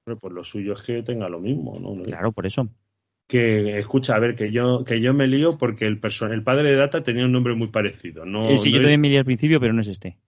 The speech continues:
Speaker 1: Vale, vale, vale. O sea, que va por, va por Khan, no va por
Speaker 2: Sí, sí, sí, sí.
Speaker 1: no
Speaker 2: Vamos,
Speaker 1: va
Speaker 2: no lo he
Speaker 1: por
Speaker 2: comprobado, pero yo creo que va por Khan.
Speaker 1: Vale, vale, sí, sí,
Speaker 2: Es
Speaker 1: yo
Speaker 2: que
Speaker 1: creo
Speaker 2: sí,
Speaker 1: que,
Speaker 2: a ver,
Speaker 1: yo creo que
Speaker 2: eh,
Speaker 1: también.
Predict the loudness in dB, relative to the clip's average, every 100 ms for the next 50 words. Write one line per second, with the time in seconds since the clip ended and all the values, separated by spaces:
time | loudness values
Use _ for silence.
0 | _ -2 -2 -2 -4 -4 -4 -4 -4 -2
1 | -4 0 0 0 2 2 4 2 2 -2
2 | 0 -2 0 -4 -4 -4 -4 -4 -4 -4
3 | -4 -4 -6 -6 -8 -8 -10 -10 -8 -8
4 | -6 -2 0 0 0 0 -2 -2 0 2
5 | 2 0 -2 -2 -2 0 0 -2 -2 -4
6 | -4 _ _ _ _ _ -20 -16 -14 -12
7 | -14 -6 -4 -4 -4 -2 0 0 -2 -8
8 | -8 -8 -6 -6 -8